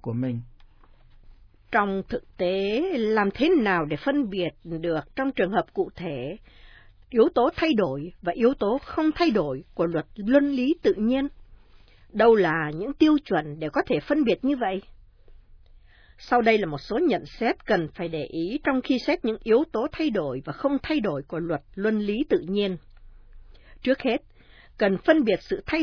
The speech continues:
Speaker 2: đổi của chính điều luật và sự thay đổi trong việc nhận biết điều luật. Khi luân lý công giáo quả quyết rằng con người có thể dùng trí khôn nhận biết được những luật luân lý tự nhiên, điều này không có nghĩa là con người hiểu biết trọn vẹn mọi khía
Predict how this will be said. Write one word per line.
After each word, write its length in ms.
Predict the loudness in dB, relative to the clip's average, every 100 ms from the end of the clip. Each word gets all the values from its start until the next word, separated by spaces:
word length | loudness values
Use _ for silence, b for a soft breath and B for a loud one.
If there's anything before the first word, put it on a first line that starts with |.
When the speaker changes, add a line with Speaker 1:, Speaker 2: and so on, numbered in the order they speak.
| 0
Speaker 2:
đổi 220 | 0 -2
của 160 | -4 -6
chính 200 | 0 0 2
điều 180 | 2 2
luật 260 | 2 0 -2 -6
và 100 | -8
sự 240 | -6 -4 -4
thay 200 | 0 0
đổi 200 | 0 -2 -4
trong 200 | -4 -2
việc 140 | -2
nhận 340 | -2 0 0 0
biết 300 | -2 -2 -2
điều 200 | -2 -2
luật. 220 | -2 -4 -8 -20 -20 b b b b b b
Khi 220 | 0 2 4
luân 200 | 4 4
lý 220 | 0 -2
công 220 | 0 0
giáo 240 | 2 0 0
quả 140 | -4 -2
quyết 220 | -6 -4
rằng 280 | -6 -4 -6 -4
con 300 | 0 2 4
người 200 | 4 2 0
có 100 | -2
thể 140 | 0 0
dùng 260 | 0 -4 -6
trí 160 | -6 -8
khôn 400 | -2 0 2 2
nhận 280 | 0 -2 -4
biết 220 | -4 -4
được 200 | -6 -6
những 240 | -8 -6 -4
luật 180 | -2 -4 -4
luân 220 | 2 2
lý 320 | 2 0 0 2
tự 120 | -2
nhiên, 380 | 0 0 0 -2 -8 b b b b b
điều 160 | 8
này 140 | 8 6
không 220 | 2 0
có 120 | 2
nghĩa 180 | 2 2
là 120 | 2
con 280 | 2 0 2
người 120 | 4
hiểu 360 | 4 4 2 2
biết 260 | 0 -2 0
trọn 280 | -2 -2 -2
vẹn 300 | -2 -2 -2
mọi 180 | -4 -4
khía 220 | -2